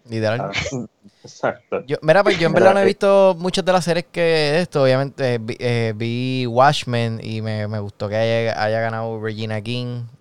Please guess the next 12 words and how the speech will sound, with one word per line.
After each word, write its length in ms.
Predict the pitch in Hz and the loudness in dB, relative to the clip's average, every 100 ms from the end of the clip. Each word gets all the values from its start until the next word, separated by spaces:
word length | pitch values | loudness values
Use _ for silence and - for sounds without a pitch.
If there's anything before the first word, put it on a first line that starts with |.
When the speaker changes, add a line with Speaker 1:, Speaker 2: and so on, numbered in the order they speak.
| - | -12
Speaker 1:
eh, 340 | 104 104 101 | -8 -6 -8
como 200 | 101 101 | -8 -8
Best 220 | 98 104 | -6 -4
Actress 640 | 85 120 - 117 113 - - - | -2 -4 -4 -6 -6 -10 -16 -14
en 220 | 104 107 | -12 -8
Limited 280 | 107 110 110 | -6 -6 -6
Series 440 | 117 113 113 - | -4 -2 -4 -6
o 40 | 131 | -10
Speaker 2:
Ujú. 220 | 113 110 | -4 -4
Speaker 1:
T 120 | 113 | -2
V 120 | 120 | -4
Movie. 420 | 120 143 135 127 | -4 -4 -4 -6